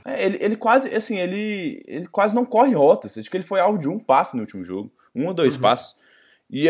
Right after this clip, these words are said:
Speaker 1: e você vê que ele correndo, ele não tá, ele não tá tendo aquela explosão. Ele já não é o cara mais rápido do mundo, né? Ele precisa de execuções muito boas de rota que ele tem. E aí você não consegue fazer essas mudanças de direção, essas quebras de direção.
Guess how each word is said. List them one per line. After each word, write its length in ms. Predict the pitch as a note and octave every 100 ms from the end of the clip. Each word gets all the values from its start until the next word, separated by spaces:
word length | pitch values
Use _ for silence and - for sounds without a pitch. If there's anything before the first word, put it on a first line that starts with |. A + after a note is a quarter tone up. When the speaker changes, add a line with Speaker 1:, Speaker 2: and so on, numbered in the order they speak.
| D#3+
Speaker 1:
e 160 | D#3
você 200 | E3+ F#3+
vê 160 | D3+ -
que 140 | G3
ele 160 | G3+ B3
correndo, 600 | - G#3+ C3 D#3 D#4 F3
ele 140 | D3 B3
não 140 | D#4+
tá, 380 | - G3+ D4 C4
ele 80 | D#3
não 100 | G3
tá 160 | G3+ G#3+
tendo 220 | G3+ G#3
aquela 200 | G3 F#3
explosão. 640 | F3 - D#3+ A#2 A2 F#2 - _ _ _ _ _
Ele 160 | B2 C3+
já 140 | D#3+
não 120 | E3
é 40 | F#3+
o 60 |
cara 160 | B3+ A3+
mais 260 | A3+ F#3+
rápido 340 | - E3 F#3+ G3+
do 80 | G3
mundo, 320 | C3+ A2+ G2
né? 220 | F#2 G2+
Ele 100 | G2+
precisa 500 | G2+ A#2 A2+ B2 B2+
de 440 | C3+ C3+ C#3 A#2+ F#2 _ _ _ _ -
execuções 640 | A#2 C#3 - F#3+ A#3+ -
muito 420 | B2 A2+ D#3 G3+
boas 260 | C3+ C3+ C3+
de 60 |
rota 240 | B2 C3 D3+
que 80 | E3
ele 100 | D#3+
tem. 300 | D3+ G#2 F#2+ _ _ _
E 40 | -
aí 60 |
você 120 | B3+
não 100 | A#3
consegue 380 | A3+ G#3 G3 E3+
fazer 160 | E3+ D3+
essas 180 | D#3 D3
mudanças 340 | D3 D3 C#3+
de 60 | B2+
direção, 680 | C#3 C3 A2+ - C#3+ F3+ C3+
essas 200 | A#2+ -
quebras 320 | B2+ B2 A#2
de 160 | -
direção. 580 | A2 A2+ G#2+ G2+ A#2 C#3